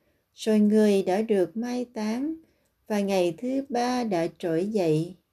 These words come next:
đúng như lời Kinh Thánh. Người đã hiện ra với ông Kê-pha, rồi với nhóm mười hai.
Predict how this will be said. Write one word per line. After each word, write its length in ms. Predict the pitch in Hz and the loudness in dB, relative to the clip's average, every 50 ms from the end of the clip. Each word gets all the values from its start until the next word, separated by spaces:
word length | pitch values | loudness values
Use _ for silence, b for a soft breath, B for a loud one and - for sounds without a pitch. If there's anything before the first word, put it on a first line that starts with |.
| _ _ _ | _ _ _
đúng 380 | - 180 208 208 220 269 311 302 | -6 -2 0 0 0 0 0 0
như 200 | 277 262 262 240 | 0 2 2 2
lời 360 | 226 220 196 175 160 156 151 151 - | 2 2 2 2 2 0 -2 -4 -6
Kinh 260 | 233 226 226 226 226 | -4 -4 -2 -2 -4
Thánh. 440 | 214 - 208 196 196 220 247 294 311 - _ _ _ _ _ _ _ _ _ _ _ _ _ _ _ _ _ _ _ _ _ _ _ _ - | -6 -8 -8 -6 -4 -4 -4 -6 -8 -14 _ _ _ _ _ _ _ _ _ _ _ _ _ _ _ _ _ _ _ _ _ _ _ _ 2
Người 200 | 220 220 226 220 | 6 8 8 8
đã 100 | 220 240 | 8 6
hiện 400 | 311 311 294 233 196 185 185 202 | 2 4 4 4 4 4 2 -2
ra 360 | 214 269 269 277 269 277 269 | -2 -2 -2 -2 -2 -2 -4
với 220 | 262 269 277 285 277 | -4 -4 -4 -4 -2
ông 280 | - 262 254 254 254 | -4 -4 -4 -6 -6
Kê-pha, 800 | 254 - 262 254 254 254 247 - - 254 247 247 247 247 240 233 233 b b b b b b b b b b | -6 -4 -4 -4 -4 -4 -6 -6 -8 -6 -6 -4 -4 -4 -6 -8 -10 b b b b b b b b b b
rồi 360 | 202 220 220 208 196 190 180 | 2 4 4 4 4 4 4
với 180 | 196 220 247 | 4 4 4
nhóm 380 | 262 262 254 247 254 294 330 311 | 4 2 0 0 0 0 0 0
mười 260 | 285 240 226 196 185 | 0 0 2 0 0
hai. 540 | 196 208 226 233 240 240 240 233 226 226 | -2 -4 -6 -8 -6 -6 -4 -4 -4 -4